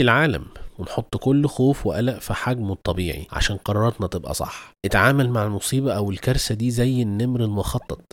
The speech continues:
اللي جه بهدلك كل شيء. رد فعلك زي الفزع المبالغ فيه، القلق الممرض، ملهاش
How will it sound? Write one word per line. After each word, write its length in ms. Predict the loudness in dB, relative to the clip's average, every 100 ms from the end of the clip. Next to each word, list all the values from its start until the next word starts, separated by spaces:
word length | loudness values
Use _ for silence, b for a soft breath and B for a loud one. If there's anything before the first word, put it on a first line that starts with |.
| -8
اللي 160 | -6 -2
جه 220 | 0 0
بهدلك 520 | 0 -4 -2 -2 -4 -6
كل 220 | -8 -6
شيء. 200 | -8 -10 _ -2
رد 240 | 0 2
فعلك 380 | 2 4 4 2
زي 260 | 0 -2 -4
الفزع 360 | -2 -2 0
المبالغ 400 | -2 0 2 2
فيه، 500 | 2 2 2 2 0 -4 _ _ -8
القلق 340 | -4 0 2
الممرض، 680 | 2 2 2 0 -2 -4 -10 _ _ -6
ملهاش 480 | -2 0 -2 -4